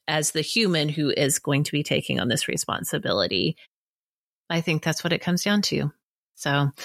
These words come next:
and maybe you can even start out, not you, Rebecca, but, like, if you're thinking about getting a pet, maybe start out with doing some pet sitting for family and friends, like, get a little taste of it, the actual work of it,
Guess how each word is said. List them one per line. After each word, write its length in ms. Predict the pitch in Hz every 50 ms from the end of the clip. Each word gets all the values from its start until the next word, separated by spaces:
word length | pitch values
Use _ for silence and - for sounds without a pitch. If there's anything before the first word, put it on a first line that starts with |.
| - - - - - - _ -
and 100 | 269 294
maybe 200 | 339 359 349 359
you 120 | 349 359
can 300 | - - 339 349 370 370
even 220 | 359 269 269 226 214
start 360 | - - - 233 202 190 185
out, 180 | 180 165 165 -
not 220 | 190 190 - 156
you, 240 | 156 180 170 151 147
Rebecca, 400 | 147 160 147 170 165 160 - 180 160
but, 140 | 170 165 -
like, 200 | 180 180 175 -
if 160 | - 196 - -
you're 80 | 233 240
thinking 320 | - 254 262 262 247 208
about 180 | 175 165 147 160
getting 220 | 175 160 160 156
a 140 | 147 135 - -
pet, 360 | - 143 131 143 147 - - - - _ _ _ _ -
maybe 200 | 233 269 359 370
start 240 | - - 359 359
out 140 | 339 339 254
with 100 | 247 277 -
doing 200 | 294 320 415 415
some 300 | - - 262 208 175 165
pet 240 | 185 180 160 165
sitting 200 | - - 170 160 156
for 120 | - 156
family 300 | - - 156 147 147 147
and 100 | 151 143
friends, 340 | - 147 120 95 104 - -
like, 300 | 143 127 123 104 - - _ _ _ _ _ _
get 160 | - 190 208 220
a 60 | 208
little 280 | 196 208 208 214 190
taste 420 | - - - 233 254 233 - - -
of 160 | 147 143 -
it, 220 | 135 127 123 - - _ _ _ _ _ _ _ _ _ -
the 160 | 190 - -
actual 480 | 165 170 180 - - - 220 185 165 156
work 320 | 156 170 190 196 190 -
of 180 | 175 147 147 143
it, 380 | 135 117 110 85 69 - - -